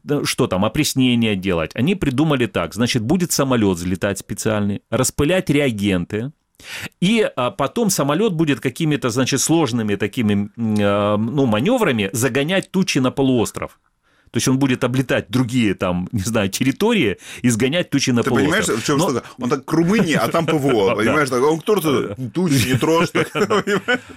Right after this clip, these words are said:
Speaker 1: Но, а, это
Speaker 2: Да.
Speaker 1: вообще, это гениальная идея, я тебе должен сказать. Но они, правда, сами признают, что они еще не придумали, как это сделать, но самолет, наверное, уже надо купить тоже за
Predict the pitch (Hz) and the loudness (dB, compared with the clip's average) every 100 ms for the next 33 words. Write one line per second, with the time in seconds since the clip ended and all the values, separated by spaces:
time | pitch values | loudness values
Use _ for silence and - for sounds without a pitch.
0 | - 113 131 113 117 113 104 - - 143 | -20 -2 0 0 -2 -2 -2 0 0 0
1 | 135 139 104 107 110 123 87 82 78 80 | 0 -2 -2 -2 0 0 0 -2 -2 -2
2 | 78 - 95 87 95 87 85 87 107 - | -4 -2 -2 0 0 0 -2 -2 -4 0
3 | 135 160 165 151 139 131 143 113 - 104 | 0 0 0 -2 -2 0 0 0 0 0
4 | 135 175 - 113 110 120 123 123 110 123 | 0 0 0 0 2 2 2 2 0 0
5 | 117 104 87 87 87 - 95 120 180 104 | 0 2 0 -2 -6 -2 -2 2 2 2
6 | 113 123 120 95 _ - 135 117 131 143 | 2 2 2 -2 _ -6 0 2 0 0
7 | 104 104 98 87 87 90 - - - 85 | 0 0 0 -2 0 -2 -4 -10 -6 -8
8 | - 85 - | -6 -6 -4